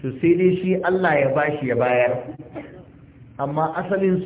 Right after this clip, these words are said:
source din fida din, mai bayarwan Allah ne, mai hadawan Allah ne, mai daukakawan Allah ne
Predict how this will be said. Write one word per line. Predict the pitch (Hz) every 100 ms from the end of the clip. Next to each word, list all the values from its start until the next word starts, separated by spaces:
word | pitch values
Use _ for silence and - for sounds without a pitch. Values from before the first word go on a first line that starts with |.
| -
source | 220 170 143 -
din | 151 131 -
fida | 202 196 165 131 127
din, | 117 113 - - - - - - - - - 131
mai | 143 143
bayarwan | 143 185 190 185 156 156 143
Allah | 127 127 131 151 143 - 120
ne, | 117 113 - - - - - - - - - - - -
mai | 139 147
hadawan | 160 190 170 160 160 147
Allah | 139 131 147 160 127 -
ne, | 123 120 117 - - - - - - - -
mai | 135 143 143
daukakawan | 165 202 190 180 175 156 151 151
Allah | 135 135 135 160 170 - 120
ne | 127 131